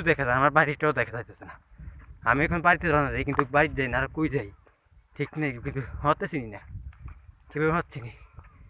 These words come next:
অনেক ঠান্ডা পড়তাছে, কুয়াশা, অনেক শীত, প্রচুর শীত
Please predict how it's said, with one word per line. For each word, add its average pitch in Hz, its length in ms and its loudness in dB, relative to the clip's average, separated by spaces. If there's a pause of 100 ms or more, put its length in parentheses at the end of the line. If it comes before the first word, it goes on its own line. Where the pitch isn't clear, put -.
(300)
অনেক 214 160 8 (120)
ঠান্ডা 147 260 0
পড়তাছে, 139 360 -6
কুয়াশা, 139 340 -2 (800)
অনেক 151 240 0
শীত, 123 220 -14 (920)
প্রচুর 156 320 0
শীত 139 140 -8